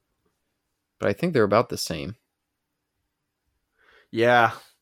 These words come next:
Speaker 2: I think you're right. I, I didn't, I've, I've not looked at the numbers, but, like, at least estimating, like, what the budgets they have,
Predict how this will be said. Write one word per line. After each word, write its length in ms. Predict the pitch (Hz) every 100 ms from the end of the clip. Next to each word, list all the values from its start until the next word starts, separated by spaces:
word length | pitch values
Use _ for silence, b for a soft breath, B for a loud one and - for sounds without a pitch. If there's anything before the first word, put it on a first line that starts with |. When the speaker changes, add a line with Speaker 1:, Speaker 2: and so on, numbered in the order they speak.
| _ _ _ _ -
Speaker 2:
I 80 | 117
think 160 | 143
you're 140 | 143 113
right. 320 | 113 104 98
I, 300 | 110 113 113
I 20 |
didn't, 260 | 120 123 113
I've, 320 | 104 104 95 -
I've 100 | 104
not 160 | 113 -
looked 160 | 113
at 80 | 101
the 60 | 101
numbers, 380 | 98 107 107 -
but, 340 | 104 98 -
like, 100 | 107
at 60 | 110
least 220 | 117 - 110
estimating, 520 | 113 127 117 117 113
like, 180 | 101 110
what 120 | -
the 60 |
budgets 420 | 87 95 101 90 -
they 140 | 87
have, 520 | 82 90 110 113 117